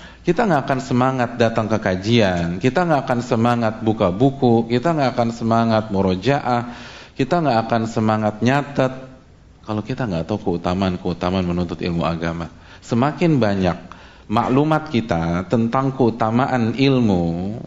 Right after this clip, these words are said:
keutamaan sebuah ibadah, maka kita akan semakin semangat mengerjakan hal tersebut. Semakin semangat tuh.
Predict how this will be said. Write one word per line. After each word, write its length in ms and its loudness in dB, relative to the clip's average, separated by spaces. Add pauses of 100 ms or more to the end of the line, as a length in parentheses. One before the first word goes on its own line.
(120)
keutamaan 640 2
sebuah 320 2
ibadah, 480 4 (480)
maka 240 0
kita 240 0
akan 160 -2
semakin 400 -2
semangat 1040 0
mengerjakan 800 -4
hal 160 -2
tersebut. 480 -6 (1300)
Semakin 320 2
semangat 560 2
tuh. 80 -10